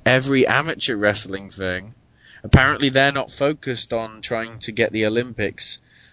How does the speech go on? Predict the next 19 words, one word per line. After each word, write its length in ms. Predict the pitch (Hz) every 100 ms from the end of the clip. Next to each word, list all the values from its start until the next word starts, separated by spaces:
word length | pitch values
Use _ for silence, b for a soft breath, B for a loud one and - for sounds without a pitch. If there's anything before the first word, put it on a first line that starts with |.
| b b _
back, 440 | 117 104 104 - - -
of 260 | 65 107
wrestling 440 | 120 120 127 113 104
back 200 | 107 110
as 120 | 104
an 120 | 101
Olympic 380 | 104 107 - -
sport. 320 | - 123 98
They're 160 | 110 117
more 200 | 120 117
focused 440 | 117 107 110 -
on 180 | 107 104
doing 220 | 107 104
the 100 | 101
Harlem 300 | 110 104 90
Shake. 480 | 92 123 98 95 - _ _ _ _ _ _ _
Priorities, 640 | - 120 139 156 131 131 110
people. 460 | 127 120 127 117 - _ b b b b b _ _ _ _ _ _ -
But, 840 | 120 113 113 - - - -